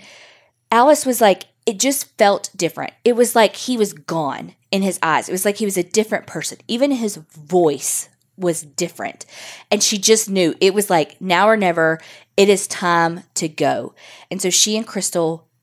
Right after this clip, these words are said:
left. She filed for divorce, and they started a new life together. So flash forward a few years. Crystal is now sixteen, and William had a girlfriend and had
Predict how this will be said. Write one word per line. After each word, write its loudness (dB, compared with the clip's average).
left. -6
She -6
filed 0
for 0
divorce, -2
and 0
they 2
started 2
a 2
new -4
life -6
together. -14
So 2
flash -2
forward 0
a -2
few -6
years. -8
Crystal 0
is -2
now 2
sixteen, -6
and 2
William 4
had 0
a 0
girlfriend -2
and -8
had 2